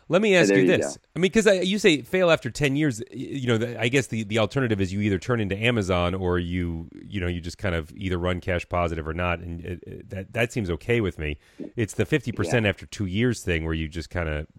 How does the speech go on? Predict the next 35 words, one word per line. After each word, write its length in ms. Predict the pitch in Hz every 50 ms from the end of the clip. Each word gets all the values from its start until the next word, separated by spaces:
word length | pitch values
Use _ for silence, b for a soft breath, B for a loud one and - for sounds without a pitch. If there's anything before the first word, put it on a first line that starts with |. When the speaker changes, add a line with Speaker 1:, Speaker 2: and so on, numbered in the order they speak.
| -
Speaker 1:
where 140 | - 92 92
it's 120 | 82 - -
a 40 |
real 140 | 78 98 120
gut 240 | 104 82 76 73 -
punch. 240 | - 76 71 73 - _
But 140 | - 139 - - _ b b b b b b b b b b b
let 120 | 175 185
me 120 | 180 175 170
ask 80 | 160
you 60 | 101 90
Speaker 2:
Exactly, 260 | 85 - - 87 87
and 100 | 90 104
that's 180 | 117 117 -
where 80 | - 107
I'm 100 | 101 95
probably 280 | - - 101 92 92 87
the 60 | 87
most 280 | 90 90 85 - -
helpful, 460 | - 85 78 73 - - - 73 - _ _
Speaker 1:
So 80 | - - _ - -
Speaker 2:
getting 260 | - 95 92 90 90
you 120 | 90 82 80
to 80 | 85
that 200 | 82 76 - -
two-year 360 | - - 90 78 78 80 80
point. 340 | - - - 71 65 - - _ _ -
Speaker 1:
So 260 | - - - 170 160
the 100 | 160 165
reason 580 | 160 208 240 254 269 214 202 202 185 170 160 -
why 340 | - 139 131 143 143 139 131
I 80 | 127 123
think 320 | - - 143 131 113 - 107 110
we, 260 | 123 127 127 127 - _ _ _
we 520 | - 123 117 123 131 131 127 120 113 117